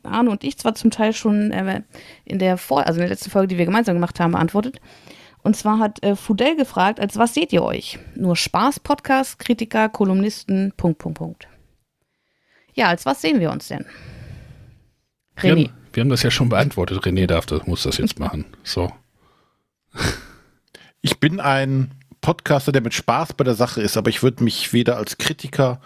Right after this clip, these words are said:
Speaker 3: noch als, vor, vor allem nicht als Kolum-, Kolumnist bezeichnen, in keinster Art und Weise. Ich hab einfach nur Spaß, über das Thema mit Leuten zu sprechen.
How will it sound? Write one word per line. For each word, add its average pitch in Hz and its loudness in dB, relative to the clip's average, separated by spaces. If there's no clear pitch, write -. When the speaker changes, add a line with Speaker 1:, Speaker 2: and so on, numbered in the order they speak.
Speaker 3:
noch - -4
als, - 0
vor, - 0
vor 113 0
allem 123 0
nicht 135 0
als 104 -2
Kolum-, 147 -2
Kolumnist 147 0
bezeichnen, 117 0
in 117 -4
keinster 113 2
Art 92 0
und - -6
Weise. 90 2
Ich - -8
hab - 0
einfach 208 2
nur 101 0
Spaß, - -2
über 107 2
das 104 -2
Thema 131 0
mit - -4
Leuten 107 0
zu - -2
sprechen. - -2